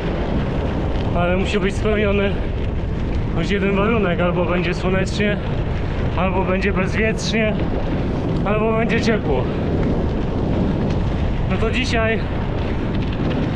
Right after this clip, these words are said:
mam takie wrażenie, że żaden z tych warunków do końca nie jest spełniony, ale chociaż połowicznie,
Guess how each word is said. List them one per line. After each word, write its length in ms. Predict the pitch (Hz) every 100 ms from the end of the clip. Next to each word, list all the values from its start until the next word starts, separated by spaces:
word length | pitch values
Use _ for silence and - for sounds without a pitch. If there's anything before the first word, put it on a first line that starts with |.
| - 190 - - - -
mam 140 | 196
takie 280 | 226 220 226
wrażenie, 400 | 233 240 240 262
że 100 | 233
żaden 280 | 240 233 196
z 80 | 202
tych 160 | 220
warunków 540 | 196 214 226 208 214 - - - - - - - - -
do 100 | 214
końca 380 | 254 247 233 220
nie 80 |
jest 280 | 233 220 -
spełniony, 440 | 240 240 233 226 240
ale 140 | 233
chociaż 300 | 214 226 226
połowicznie, 720 | - 247 247 240 - 175 160